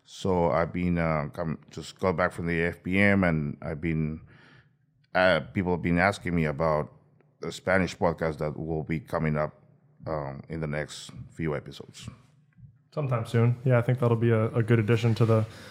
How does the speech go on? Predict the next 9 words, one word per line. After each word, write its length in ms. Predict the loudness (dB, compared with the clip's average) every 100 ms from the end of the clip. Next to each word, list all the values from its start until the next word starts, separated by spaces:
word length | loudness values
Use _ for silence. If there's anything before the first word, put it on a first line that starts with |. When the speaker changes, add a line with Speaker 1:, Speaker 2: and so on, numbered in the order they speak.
| -4 0
Speaker 2:
podcast 340 | 2 4 2
stream 300 | 2 2 4
for 360 | 2 2 2 0
anyone 240 | 2 2 2
listening 320 | 0 2 0
that 160 | 0
wants 240 | -2 -4 -2
it, 140 | -4 -6
uh, 260 | -8 -6